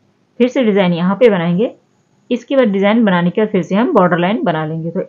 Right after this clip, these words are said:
इसी तरह से करते हुए हमारी ये डिजाइन बढ़ती हुई जाएगी। बहुत ही प्यारी और खूबसूरत सी आप अपने मनपसंद कलर से बनाए से, थोड़ी सी हल्की कलर में बनाएंगे तो ज़्यादा खूबसूरत लगेगी।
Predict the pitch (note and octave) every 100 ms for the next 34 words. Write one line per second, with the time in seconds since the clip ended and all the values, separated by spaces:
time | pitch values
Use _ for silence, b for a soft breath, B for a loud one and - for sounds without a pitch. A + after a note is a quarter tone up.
0 | - A3+ E4 B3+ A3+ A3+ A3 G#3+ A#3+ A3
1 | G3 G3 A3 A#3 E3 F#3+ C#4+ F#3+ F3+ F#3
2 | F3 E3 E3 E3+ F3 _ _ _ - G3+
3 | B3 B3+ A3+ G#3+ A#3 A3+ F#3 G#3+ F#3+ B3
4 | G3+ G3 G3 G#3+ F#3 F3 - F3+ A#3+ A#3+
5 | F#3 F#3 C4+ G#3 F3 F#3 B3+ D4 B3 C4
6 | C#4+ B3+ A#3 C4 A#3 A3+ A#3 G3+ F#3+ G#3
7 | A3+ G3 F3+ G#3 A3 G#3 - E3+ E3 D#3+
8 | F3